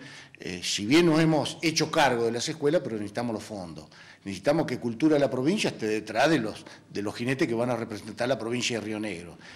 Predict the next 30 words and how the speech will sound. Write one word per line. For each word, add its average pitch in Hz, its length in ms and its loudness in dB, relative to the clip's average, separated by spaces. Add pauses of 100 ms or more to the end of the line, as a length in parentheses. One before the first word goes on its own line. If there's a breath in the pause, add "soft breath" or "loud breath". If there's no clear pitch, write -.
(140 loud breath)
Necesitamos 143 420 0
que 147 140 2
de 123 100 2
jefatura 117 520 0
de - 20 0
policía 127 400 0
estén 143 320 -2
preocupados 135 600 2
diciendo, 147 280 0
"¿Por 165 160 -4
qué 247 100 -4
le 254 80 -4
sacan 151 300 -2
treinta 120 260 -4
pe-, 110 120 -8 (480 loud breath)
eh, 123 140 0
trece 147 280 2
personas 131 400 -2
a - 100 -2
Cervantes? 107 300 -6
¿Qué 127 60 -8
está 127 180 -2
pasando?". 85 500 -8 (380 loud breath)
Sí, 123 260 -2 (400 loud breath)
todo, 269 220 4
no 175 120 2
estamos 175 340 2
teniendo 139 340 2
resultados. 92 480 -8
Tampoco, 285 720 2